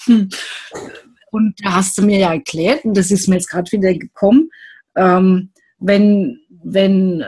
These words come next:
ähm, ich für die zehn Euro was bekomme, also egal, ob's jetzt ein Gut ist oder ich geb's irgendjemandem oder spende es, dann bekomme ich zumindest ein Danke,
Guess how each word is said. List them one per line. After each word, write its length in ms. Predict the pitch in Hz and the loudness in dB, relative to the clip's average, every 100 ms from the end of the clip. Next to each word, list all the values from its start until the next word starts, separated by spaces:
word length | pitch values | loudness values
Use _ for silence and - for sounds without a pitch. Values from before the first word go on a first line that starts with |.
| 120 | -6
ähm, 520 | 175 170 170 160 160 _ _ _ _ _ _ _ _ _ _ _ _ _ | -4 -4 -4 -6 -10 _ _ _ _ _ _ _ _ _ _ _ _ _
ich 180 | 190 - | -6 -2
für 120 | 202 | 0
die 160 | 180 190 | 2 0
zehn 260 | 185 214 | 0 0
Euro 360 | - 185 208 190 | 2 0 2 0
was 240 | 180 180 - | 0 -4 -8
bekomme, 640 | 165 - 254 277 262 160 - _ _ _ _ _ _ _ | -8 -4 0 4 4 2 -6 _ _ _ _ _ _ _
also 300 | - 165 180 - - _ _ | -10 -10 -10 -16 -20 _ _
egal, 420 | 170 160 175 185 | -14 -6 -4 -2
ob's 220 | 156 - - | -4 -8 -8
jetzt 200 | 170 - | -8 -6
ein 100 | 160 | -8
Gut 380 | - 202 262 269 | -4 0 0 0
ist 460 | - 349 - - _ _ | -4 -4 -4 -10 _ _
oder 360 | 185 185 185 | -2 0 -2
ich 200 | 165 - - | -2 -6 -2
geb's 400 | 180 180 - 127 | -2 -2 -6 -2
irgendjemandem 1040 | 202 214 226 220 214 233 262 269 285 240 | -2 0 -2 -2 0 4 4 4 4 2
oder 240 | 156 151 151 | -2 -4 -6
spende 640 | - - 170 220 247 269 | -8 -4 0 2 2 0
es, 460 | 101 240 349 - - _ _ _ _ _ _ _ _ _ - | 0 0 0 -2 -12 _ _ _ _ _ _ _ _ _ -6
dann 260 | 180 190 | -2 0
bekomme 380 | 185 185 190 190 | -2 -2 0 2
ich 120 | 185 | 0
zumindest 600 | - 180 185 190 180 - | 0 2 4 2 0 -4
ein 120 | 170 | -4
Danke, 440 | - 170 254 294 | -2 2 2 4